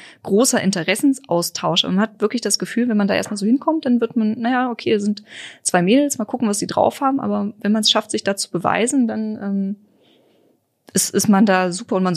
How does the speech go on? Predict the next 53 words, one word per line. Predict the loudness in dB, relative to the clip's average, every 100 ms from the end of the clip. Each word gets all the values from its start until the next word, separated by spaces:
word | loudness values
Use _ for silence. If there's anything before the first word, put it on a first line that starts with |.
| -2
muss | -4 -4
diesen | -4 -2 -2
Vorteil | 0 0 0 -2
eigentlich | -2 -4 -8
auch | -8 -2
wirklich | 0 0 -2 2
ausspielen. | 2 2 -2 -6 -4 0 0 -2
Also | -4 0
weil | 0
wir | 0
merken, | 0 0 -2
dass | -8 -8
es | -4
durchaus | -2 -2 -4
ein | -4
Vorteil | -6 -4 -2
sein | -2 0 0
kann, | -2 -6 -8 -12 -20 -20 -20 -8
wenn | 0 4
man | 4 2
zeigt, | 0 -2 -2
man | -4
ist | -4
eine | -4
taffe | -4 -6
Frau, | -6 -2 -2
man, | -2 -4
man | -4 -6
kann | -2 2 2
das | 2 -4 -6
und | -6 -6 -4
man | -4 -4
hat | -2
genauso | 2 4 4
viel | 2
Ahnung | 2 2 0
wie | -2
ihr | -2 -4
und | -6 -6
dann | -6 -6 -10 _ _ _ _
ist | -10 -2
man | -2 0
in | -2
dem | 0
Kreis | 0 0
auch | -2
sehr | -2 0
willkommen | -2 2 2 2 0 -14 -14
und | -2 -2
wird | 2
gerne | 0 2
angefragt, | 2 2 2 2 2 0
äh, | -2 -2 -2